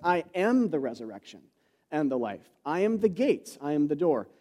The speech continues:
The Gospel of John has, if you wanna note this sometime when reading the Gospel of John, there are a lot of "I am" statements where he says, "I am these things," not, "I am pointing you to them like a good teacher does, but I'm actually doing something like a crazy teacher would."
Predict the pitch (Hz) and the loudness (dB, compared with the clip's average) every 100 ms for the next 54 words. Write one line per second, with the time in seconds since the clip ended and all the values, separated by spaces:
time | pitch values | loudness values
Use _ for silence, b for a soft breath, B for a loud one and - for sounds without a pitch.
0 | b - 147 196 196 202 175 175 180 175 | b -8 0 0 4 2 2 2 2 2
1 | 160 151 151 175 147 151 160 156 156 143 | 2 0 -2 0 2 2 2 0 0 -2
2 | 147 143 139 139 139 135 143 - 139 135 | 0 0 0 0 0 0 -2 -4 -6 -4
3 | 135 135 127 b - 165 160 165 160 151 | -2 -2 -4 b -2 2 4 2 0 -2
4 | 147 143 143 135 - 120 113 104 - - | -2 0 0 -2 -4 -6 -6 -14 -16 -20
5 | _ _ _ 151 147 - 139 160 160 165 | _ _ _ -4 -4 0 -2 0 2 4
6 | 170 160 170 147 139 139 135 127 127 131 | 2 0 0 2 0 -2 -6 -4 -4 -6
7 | - 135 135 135 135 131 127 - 254 180 | -6 -4 -2 -4 -2 -2 -2 0 2 2
8 | 147 131 143 135 131 127 127 123 135 135 | 0 0 -4 -2 -2 -2 -2 -4 -2 0
9 | - 190 139 117 117 117 131 123 135 175 | -2 -4 -4 -4 -2 -4 -4 -2 -2 -2
10 | - 156 135 139 143 139 135 123 - - | -2 -2 0 -2 -4 -6 -4 -4 -8 -10
11 | - 196 135 123 113 113 110 107 | -2 0 0 -8 -10 -8 -6 -8